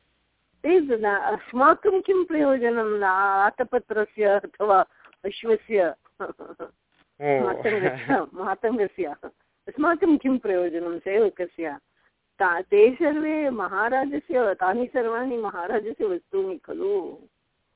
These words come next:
Speaker 2: परन्तु अत्र तत्र अटनार्थमपि मनोरमाः
Speaker 1: अहं,
Speaker 2: वाजिनः।
Speaker 1: अहं चिन्तयामि,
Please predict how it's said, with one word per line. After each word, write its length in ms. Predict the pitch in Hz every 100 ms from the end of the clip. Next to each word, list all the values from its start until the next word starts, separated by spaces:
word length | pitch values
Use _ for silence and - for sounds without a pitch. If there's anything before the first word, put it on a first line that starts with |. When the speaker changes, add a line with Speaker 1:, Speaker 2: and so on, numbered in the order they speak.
| _
Speaker 2:
परन्तु 300 | 151 180 233
अत्र 380 | 202 175 214 220
तत्र 140 | 202 185
अटनार्थमपि 1200 | 170 175 170 160 - 165 160 160 175 160 147 143
मनोरमाः 640 | 139 143 147 143 143 143
Speaker 1:
अहं, 120 | 226
Speaker 2:
वाजिनः। 600 | 240 190 254 139 143 135 - _ _ _ _
Speaker 1:
अहं 320 | 196 220 254 269
चिन्तयामि, 1040 | - 220 220 247 240 220 214 202 170